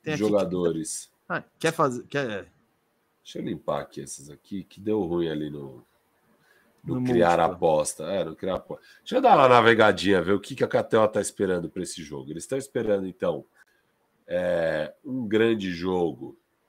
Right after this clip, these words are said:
Speaker 2: LeBron vinte e seis e meio, Zion vinte e quatro e meio, Anthony Davis vinte e quatro e meio, C J McCollum. O under do Zion é interessante, né? Porque ele tem jogado mal contra o Lakers, mas eu não apostaria nisso, de qualquer forma.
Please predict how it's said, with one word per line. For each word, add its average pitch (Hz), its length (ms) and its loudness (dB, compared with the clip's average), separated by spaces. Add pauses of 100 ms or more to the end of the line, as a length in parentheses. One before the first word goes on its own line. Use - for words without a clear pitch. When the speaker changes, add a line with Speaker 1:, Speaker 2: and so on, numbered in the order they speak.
(840)
Speaker 2:
LeBron 120 380 2
vinte 104 180 -4
e - 40 -8
seis 110 280 -2
e 151 60 -4
meio, 180 500 2
Zion 107 340 -2
vinte 98 180 -10
e - 40 -14
quatro 117 300 -8
e 151 40 -8
meio, 151 280 -4
Anthony 117 240 -10
Davis 101 300 -4
vinte 98 140 -12
e - 40 -18
quatro - 300 -4
e - 20 -12
meio, 135 540 -4 (600)
C - 300 -8
J 110 200 -2
McCollum. 98 640 -2 (200)
O 131 200 2
under 196 280 4
do 151 120 0
Zion 135 220 4
é 156 60 0
interessante, 147 640 0
né? 104 80 0
Porque 98 160 -8
ele 104 80 -2
tem 117 140 -4
jogado 117 340 -4
mal 113 280 0
contra 110 280 -10
o 107 60 -4
Lakers, 117 360 -2
mas 127 200 0
eu 131 100 2
não 151 60 0
apostaria 143 520 -4
nisso, 107 360 -4
de - 100 -20
qualquer - 320 -10
forma. 76 400 -10